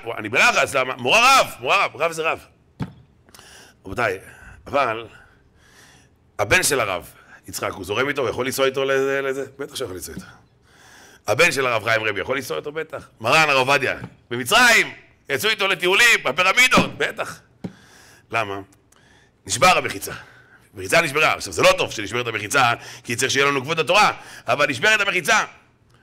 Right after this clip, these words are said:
או, ברוכים הבאים, מורנו ורבנו הגדול. וואי, וואי, איזה זכות, איזה זכות, הרב. כן.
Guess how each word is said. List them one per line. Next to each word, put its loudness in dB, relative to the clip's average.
או, -2
ברוכים -6
הבאים, 0
מורנו -4
ורבנו -4
הגדול. -4
וואי, -4
וואי, -10
איזה -12
זכות, -16
איזה -16
זכות, -16
הרב. -6
כן. -8